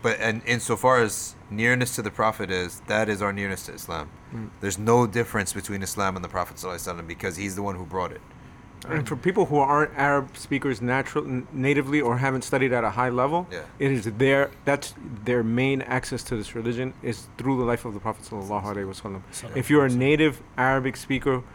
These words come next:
Speaker 2: who knows Fusha or you studied at the university level, then you can read the Quran. And then you have a, a greater connection, right?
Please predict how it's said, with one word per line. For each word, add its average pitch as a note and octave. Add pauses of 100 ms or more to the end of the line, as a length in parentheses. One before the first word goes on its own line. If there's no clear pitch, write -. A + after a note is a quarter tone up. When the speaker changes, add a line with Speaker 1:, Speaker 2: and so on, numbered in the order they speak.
(200)
Speaker 2:
who A#2+
knows B2
Fusha C3+
or B2
you G#2+
studied C3+
at A#2
the A#2+
university B2
level, A#2
then A2
you B2+
can B2
read A#2
the G#2
Quran. G2+ (320)
And A#2
then B2
you B2
have A#2
a, G2+ (260)
a A#2+
greater C3
connection, G2+
right? A2+